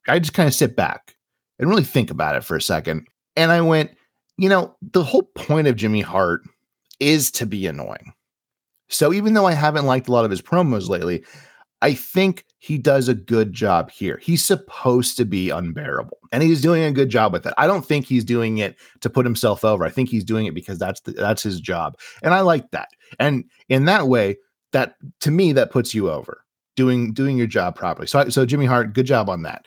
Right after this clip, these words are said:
Like you said, obviously there's all the shenanigans that happen at the end. And then the interesting thing that really kind of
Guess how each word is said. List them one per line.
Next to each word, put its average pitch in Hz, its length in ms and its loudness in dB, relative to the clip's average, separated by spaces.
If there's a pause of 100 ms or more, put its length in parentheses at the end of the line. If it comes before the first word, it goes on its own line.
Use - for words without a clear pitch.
Like 143 220 2
you 143 100 0
said, 170 380 2 (420)
obviously 123 440 4
there's 120 180 2
all 113 140 2
the 104 200 0
shenanigans 120 640 0
that 113 140 -2
happen 113 320 0
at - 80 -8
the 117 160 -2
end. 131 480 -2 (160)
And 120 200 2
then 123 280 2
the 117 160 2
interesting 139 500 0
thing 123 240 0
that 117 100 0
really 123 240 2
kind 120 280 -2
of 104 280 -4